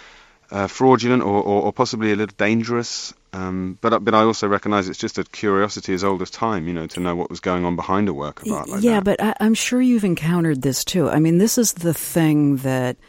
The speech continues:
Speaker 2: novelists in early book tours encounter, which is this idea that it's the novel as biography or as
Speaker 1: Yeah.
Speaker 2: autobiography, right? You
Speaker 1: Yeah.
Speaker 2: wrote it because in some way it happened to you, and that's how you access the kind of
Speaker 1: Yeah.
Speaker 2: emotion to write this,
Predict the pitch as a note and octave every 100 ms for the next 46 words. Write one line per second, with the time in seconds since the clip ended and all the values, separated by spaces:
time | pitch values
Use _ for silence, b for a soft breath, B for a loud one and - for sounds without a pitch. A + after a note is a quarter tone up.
0 | b b b D3+ D3 D3 D#3+ D#3 D3 C#3+
1 | D#3+ - - - D3 C#3+ B2+ D#3 D#3+ D3+
2 | C#3 B2+ D3+ - - C3 A2 E2 - -
3 | C#3+ C3+ C#3+ C3+ C3 B2 C#3 D3 C#3 D3
4 | C#3+ D#3+ D3+ C#3+ F#3+ F3 D3+ D3 - D#3+
5 | D3+ D#3 D#3 E3+ D#3 - C#3+ C3 C3 C#3
6 | C#3 C3+ C3 C3+ C3 C3+ B2 B2+ D3 D#3
7 | D3 C#3+ C3+ C3+ B2+ A#2 A#2 A#2+ - -
8 | C#3 D#3 F3+ B B B F3 A3+ F#3+ F#3+
9 | F#3 F#3 - D#3 - D#3 C#3+ C#3 B2+ -
10 | C#3+ - D#3 D#3 D3 C3+ B2+ - C3 -
11 | F3 E3+ E3+ G3 G#3 C3+ C#3 C#3+ - C#3
12 | C3 C3 B2+ C3+ - - A#2 - - -
13 | B2+ B2+ A#2+ A#2 A#2+ - G2+ D#2+ D#2 C#3
14 | C3+ B2+ B2 A#2+ A2+ B2 C#3 C#3 - -
15 | - -